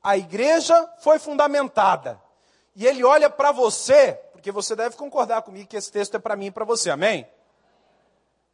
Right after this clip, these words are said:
Ele olha pra você, a menos que você consiga enxergar o nome de alguém particularmente nesse versículo. É bem provável que se você olhar por duas vezes, você enxergue o seu próprio nome.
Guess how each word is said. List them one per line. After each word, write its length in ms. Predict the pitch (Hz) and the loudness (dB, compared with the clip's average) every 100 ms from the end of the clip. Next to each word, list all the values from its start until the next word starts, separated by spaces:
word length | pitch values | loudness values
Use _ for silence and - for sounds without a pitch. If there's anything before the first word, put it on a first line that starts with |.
| _ _ | _ _
Ele 200 | 247 262 | -2 4
olha 260 | 262 302 285 | 4 6 4
pra 180 | 277 | 2
você, 680 | 262 240 220 254 277 175 120 _ _ _ | 2 0 0 4 4 4 -4 _ _ _
a 120 | - 202 | -14 -10
menos 320 | 262 294 - | -6 -6 -6
que 80 | 269 | -4
você 260 | 269 - | -4 -4
consiga 360 | 254 269 - 247 | -8 -8 -8 -10
enxergar 460 | 254 247 214 240 | -6 -4 0 0
o 60 | 226 | 0
nome 300 | 220 240 240 | -4 -4 -4
de 100 | 196 | -2
alguém 320 | 220 202 233 | -2 -2 -8
particularmente 800 | - 233 - - 233 190 208 196 | -2 -2 -2 -2 -2 -2 -6 -10
nesse 220 | 196 185 | -10 -10
versículo. 480 | 185 175 165 147 _ _ _ _ _ _ _ _ _ _ | -8 -8 -8 -12 _ _ _ _ _ _ _ _ _ _
É 80 | 185 | -8
bem 240 | 190 277 | -4 -4
provável 480 | 233 247 208 254 262 | 0 2 4 2 2
que 80 | 233 | -4
se 140 | - | -8
você 240 | 233 233 240 | -2 -2 0
olhar 240 | 233 247 | 2 2
por 280 | 247 233 196 | 2 -4 -8
duas 380 | - 285 277 165 | -4 0 0 0
vezes, 200 | 240 220 | -2 -2
você 220 | 233 240 | -6 -6
enxergue 340 | 226 - 226 220 | -6 -4 -6 -6
o 60 | |
seu 180 | 202 214 | -4 -4
próprio 380 | - 214 208 190 | 2 2 2 0
nome. 280 | 156 120 | -4 -4